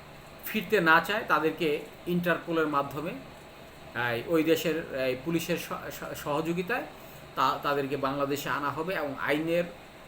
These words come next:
আওতায় তাদেরকে আইনের মাধ্যমেই আবার আইন করার, তাদের বিরুদ্ধে যে যতগুলো অভিযোগ রয়েছে, অভিযোগগুলো পরিচালনার জন্য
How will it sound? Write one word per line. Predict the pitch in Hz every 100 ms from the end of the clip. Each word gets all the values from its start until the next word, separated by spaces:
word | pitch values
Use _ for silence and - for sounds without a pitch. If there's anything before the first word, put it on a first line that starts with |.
| - - - - - - - -
আওতায় | 143 165 170 214 254
তাদেরকে | 160 156 143 151 120 - - - - - - - - - - - - - - -
আইনের | 151 160 165
মাধ্যমেই | 160 147 139 175 233 269
আবার | 135 139 123 -
আইন | 143 156 160
করার, | 156 143 143 - 131
তাদের | 147 143 139
বিরুদ্ধে | 120 151 156 156
যে | 139 147
যতগুলো | 143 147 143 135
অভিযোগ | 139 160 156 147
রয়েছে, | 156 151 247 - - - -
অভিযোগগুলো | 151 151 165 160 175 170
পরিচালনার | 170 160 175 160 160 165 170
জন্য | 170 190 269